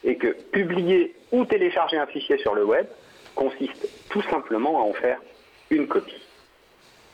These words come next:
Ces réflexions me rappellent un échange que j'ai eu avec un copain enseignant, membre de l'April, au sujet du choix de la licence pour des ressources pédagogiques. Avec son équipe, ils ont porté leur choix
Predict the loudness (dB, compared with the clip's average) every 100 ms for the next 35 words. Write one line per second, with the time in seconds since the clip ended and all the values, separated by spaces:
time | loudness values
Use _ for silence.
0 | -20 -16 -14 -14 -14 -4 0 0 0 -2
1 | 0 -4 -4 -8 -20 _ _ _ _ _
2 | -2 0 2 2 2 2 0 0 -2 0
3 | 0 2 2 2 0 -2 -4 -2 0 0
4 | 0 -2 0 -2 -4 -16 -4 -2 0 0
5 | 0 0 0 -2 -4 -4 -10 -18 -12 -8
6 | -8 -2 0 0 0 2 0 -2 -6 -2
7 | 0 2 2 0 0 -4 -4 -2 -2 -8
8 | -18 -6 -2 0 0 0 -2 -4 -6 -16
9 | -2 0 0 0 -4 -6 -18 -20 -20 _
10 | -20 _ -20 _ _ _ -20 -8 -2 0
11 | 0 -2 -2 -2 0 -4 -6 -14 -18 -20
12 | -16 -12 -10 -12 -10 -2 0 0 0 -4
13 | -2 0 0 -2 -2 0